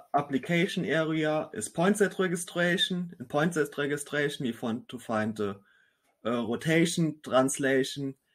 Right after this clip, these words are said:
and the correspondence to, um, have, um, to build from two point clouds that depict the same object, uh, a denser point cloud. This can be done with, by optimizing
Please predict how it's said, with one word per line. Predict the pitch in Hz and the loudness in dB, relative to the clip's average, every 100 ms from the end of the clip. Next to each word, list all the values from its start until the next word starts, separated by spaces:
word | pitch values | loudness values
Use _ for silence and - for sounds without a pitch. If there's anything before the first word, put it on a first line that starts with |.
| _ _ | _ _
and | 117 117 | -2 0
the | 110 | -2
correspondence | 107 127 110 - 127 175 185 180 190 - - _ _ _ _ _ | -2 -2 -2 0 2 4 2 2 -2 -6 -14 _ _ _ _ _
to, | - 139 131 127 | -4 2 4 4
um, | 117 120 117 120 _ _ _ _ _ _ | 2 0 -2 -6 _ _ _ _ _ _
have, | 139 120 120 - - | 2 2 2 -10 -12
um, | - 110 104 104 - _ _ _ _ | -6 -4 -4 -6 -14 _ _ _ _
to | 131 | -4
build | 131 151 151 | 4 6 4
from | - 117 117 | 0 -4 -4
two | - 170 180 175 - | -2 0 0 -4 -2
point | 156 160 170 | 2 2 0
clouds | - 170 170 170 | 0 0 0 -2
that | - 117 | -6 -6
depict | 117 - 135 | -4 -4 -4
the | 113 | -4
same | - 117 - | -2 -2 -2
object, | 139 - - 170 165 - - - - _ _ _ _ _ | -2 -2 0 0 -2 -8 -20 -20 -20 _ _ _ _ _
uh, | 123 123 117 - - | -2 0 -2 -6 -8
a | 117 | 0
denser | 123 127 127 104 | 2 2 2 2
point | - 98 107 110 | 0 -4 -4 -6
cloud. | 82 85 - - _ _ _ - | -8 -8 -10 -16 _ _ _ -2
This | 151 | 0
can | - 147 | 4 4
be | 127 | 4
done | 120 120 131 | 4 4 4
with, | 120 113 - - - - | 0 -2 -4 -8 -10 -2
by | 107 | 2
optimizing | 127 - 123 113 117 113 113 110 | 2 0 0 2 2 0 -4 -4